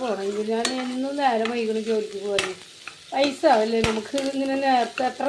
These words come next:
നേരത്തെ ആയിട്ടാലും എനിക്ക് എൻ്റെ പണികൾ കഴിയാൻ പാടാവാം. പൈസ വരുമ്പോൾ നമുക്ക് സ്പീഡ് കുറയില്ല. എത്ര നമ്മൾ പരിശ്രമിച്ചാലും നമുക്കത് പറ്റാതെ വരുന്നുണ്ട്. അതാ, അല്ലാണ്ട് വേറൊന്നുമില്ല. അപ്പോൾ എന്നും ചെല്ലുമ്പോൾ മുതലാളിക്ക് ദേ-, നേരം വൈകി ചെല്ലുമ്പോൾ ദേഷ്യം വരുന്നുണ്ട്. അത്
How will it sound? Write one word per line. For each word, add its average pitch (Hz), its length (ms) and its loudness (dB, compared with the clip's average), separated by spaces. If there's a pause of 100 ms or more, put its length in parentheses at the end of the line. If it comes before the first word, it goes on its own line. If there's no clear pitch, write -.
നേരത്തെ 302 300 2
ആയിട്ടാലും 285 320 0
എനിക്ക് 269 240 -4
എൻ്റെ 254 140 -4 (100)
പണികൾ 240 400 0
കഴിയാൻ 240 360 -4
പാടാവാം. 208 520 -2 (720)
പൈസ - 260 -10 (400)
വരുമ്പോൾ 247 340 -2
നമുക്ക് 240 260 -4
സ്പീഡ് 254 420 2
കുറയില്ല. 226 320 0 (100)
എത്ര - 200 -2 (120)
നമ്മൾ 240 180 -2 (120)
പരിശ്രമിച്ചാലും 226 640 -2
നമുക്കത് 226 280 -2 (120)
പറ്റാതെ 226 480 -4
വരുന്നുണ്ട്. 190 400 -6 (640)
അതാ, 226 200 -2 (320)
അല്ലാണ്ട് 208 340 -4
വേറൊന്നുമില്ല. 214 380 -4 (600)
അപ്പോൾ 226 160 -2 (120)
എന്നും 226 280 -2
ചെല്ലുമ്പോൾ 262 460 2
മുതലാളിക്ക് 226 680 -2 (180)
ദേ-, 240 220 0 (120)
നേരം 220 320 0
വൈകി 247 220 -4
ചെല്ലുമ്പോൾ 233 380 -4
ദേഷ്യം 226 420 -2
വരുന്നുണ്ട്. 214 420 -6 (480)
അത് 247 100 -4